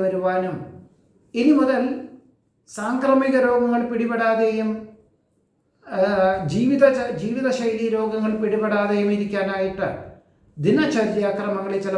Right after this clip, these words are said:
മാറ്റങ്ങളൊക്കെ വരുത്തുവാനും തീരുമാനിക്കുവാനും ഇടയുണ്ട്. ഇതാണ് തിരുവോണ നക്ഷത്രത്തിൽ ജനിച്ചവരുടെ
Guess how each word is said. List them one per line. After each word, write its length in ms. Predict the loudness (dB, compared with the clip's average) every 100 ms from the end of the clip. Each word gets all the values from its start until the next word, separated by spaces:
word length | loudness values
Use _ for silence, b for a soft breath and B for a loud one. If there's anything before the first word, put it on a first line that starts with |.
| 0
മാറ്റങ്ങളൊക്കെ 600 | -2 -2 -2 2 0 2 4
വരുത്തുവാനും 580 | 4 4 0 0 0 -2 -2
തീരുമാനിക്കുവാനും 880 | -2 0 -2 -4 -6 -2 0 0 -4 -2
ഇടയുണ്ട്. 480 | -2 0 -2 -4 -8 -10 -16 -20 _ -20 -20 -20 -20 -20 -20 -20 -4
ഇതാണ് 220 | -2 0 0
തിരുവോണ 260 | 2 2 2 0
നക്ഷത്രത്തിൽ 480 | -4 -6 -6 -4 0
ജനിച്ചവരുടെ 600 | 0 0 -2 -2 0